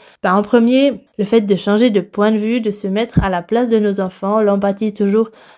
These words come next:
comme première ressource pour comprendre et accompagner nos enfants, donc nous mettre à leur place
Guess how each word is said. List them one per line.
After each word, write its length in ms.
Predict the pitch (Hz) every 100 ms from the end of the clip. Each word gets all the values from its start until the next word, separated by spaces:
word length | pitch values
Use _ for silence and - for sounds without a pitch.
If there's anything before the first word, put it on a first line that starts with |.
| _
comme 300 | - 190 175
première 460 | - 202 233 226 -
ressource 360 | 214 247 254
pour 180 | - 190
comprendre 540 | - 220 - 247 233 -
et 120 | 196
accompagner 500 | 185 220 214 208 220
nos 180 | 220 196
enfants, 380 | 185 - 196 214 - _ -
donc 160 | 202
nous 120 | 196 185
mettre 260 | 220 -
à 80 | 254
leur 160 | 220 214
place 480 | 196 175 208 -